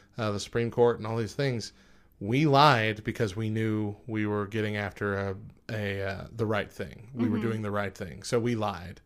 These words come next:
Speaker 2: Yeah.
Speaker 1: Uh, they lied about how many quote-unquote back alley abortions were happening,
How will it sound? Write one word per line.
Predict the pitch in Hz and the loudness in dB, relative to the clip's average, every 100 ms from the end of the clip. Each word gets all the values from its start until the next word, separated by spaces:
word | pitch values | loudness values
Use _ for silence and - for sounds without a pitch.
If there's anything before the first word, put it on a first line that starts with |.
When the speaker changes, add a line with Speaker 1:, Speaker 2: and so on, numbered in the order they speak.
| _ - | _ -6
Speaker 2:
Yeah. | 202 185 - - - - | -4 -4 -8 -20 -18 -4
Speaker 1:
Uh, | 117 104 101 98 110 | -2 0 -2 -4 0
they | 117 | 2
lied | 113 113 107 104 | 4 4 2 0
about | 107 104 104 104 - - | 0 2 2 0 -8 -14
how | - 131 120 | -2 0 2
many | 117 113 110 104 - - _ | 0 -2 -4 -6 -10 -20 _
quote-unquote | - 131 120 110 123 110 110 - - | 4 8 8 6 4 4 2 -8 0
back | 123 110 123 | 2 2 2
alley | 113 113 107 | 2 2 0
abortions | 101 127 - 117 104 | 2 2 2 -2 -2
were | 98 | -2
happening, | 92 95 - 95 98 | -2 -4 -6 -10 -12